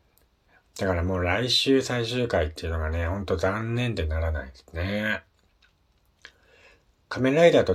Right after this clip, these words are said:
違ってウルトラマンってこう、短いですよね。なんか、仮面ライダーって一年間放送するんですけど、ウルトラマンって、えーと、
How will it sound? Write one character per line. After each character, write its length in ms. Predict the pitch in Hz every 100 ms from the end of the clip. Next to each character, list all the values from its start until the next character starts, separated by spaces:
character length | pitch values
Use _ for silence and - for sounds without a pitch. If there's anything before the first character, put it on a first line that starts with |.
| 90
違 140 | 85
っ 40 | 82
て 120 | 92
ウ 40 |
ル 100 | 98
ト 80 | 135
ラ 120 | 131
マ 120 | 113
ン 80 | 85
っ 20 |
て 200 | 80 82
こ 800 | 76 78 78 76 76 76 76 82 _ _ _ _ _ _ -
う、 40 |
短 440 | 92 101 - - 127
い 220 | 80 78 _ _ _ _ _ _ _ _ _ _ _ _ _
で 100 | -
す 160 | 78 78
よ 80 | 73
ね。 260 | 113 127 _ _ _
な 120 | 85
ん 60 | 76
か、 300 | 73 71 78 _ _ - - _ _ _ _ _ _ _ _ _ _ _ -
仮 180 | 117 143
面 100 | 175
ラ 100 | 180
イ 80 |
ダ 140 | 123 95
ー 20 |
っ 60 | 82
て 640 | - 80 76 78 80 82 _ _ -
一 220 | 92 127
年 180 | 123 117
間 180 | 80
放 180 | 80 82
送 200 | 82 82
す 100 | 78
る 120 | 90
ん 40 | 80
で 140 | 71
す 80 | -
け 120 | -
ど、 300 | 78 76 71 - _ _ - _ - -
ウ 60 |
ル 80 | 101
ト 100 | 120
ラ 80 | 120
マ 160 | 104
ン 40 | 82
っ 20 |
て、 340 | - 76 73 - _ _ _ _ _ _ -
え 280 | 78 76 76
ー 40 |
と、 760 | 85 76 73 73 76 76 78